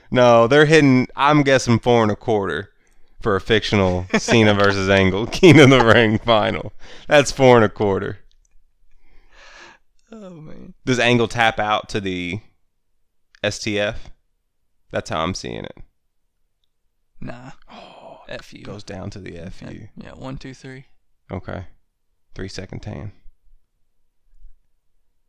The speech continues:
Speaker 1: <laughs> Good stuff. So that would mean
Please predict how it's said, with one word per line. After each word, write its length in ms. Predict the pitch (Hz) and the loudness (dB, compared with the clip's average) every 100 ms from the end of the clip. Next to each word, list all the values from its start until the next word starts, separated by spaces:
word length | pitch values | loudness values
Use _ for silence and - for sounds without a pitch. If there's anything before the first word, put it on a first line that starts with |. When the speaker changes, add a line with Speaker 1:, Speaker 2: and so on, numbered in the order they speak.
| - | -18
Speaker 1:
<laughs> 300 | 98 - 127 - _ - - - _ - - - - - | -16 -12 -14 -14 _ -20 -20 -20 _ -20 -20 -20 -16 -10
Good 200 | 120 107 | -8 -8
stuff. 480 | - - 113 107 - - - _ _ _ _ _ _ - | -10 -10 -8 -8 -12 -18 -20 _ _ _ _ _ _ -6
So 180 | 135 | -2
that 280 | 120 131 143 | 2 4 4
would 100 | 151 | 2
mean 500 | 123 113 101 98 101 | 2 2 2 0 -4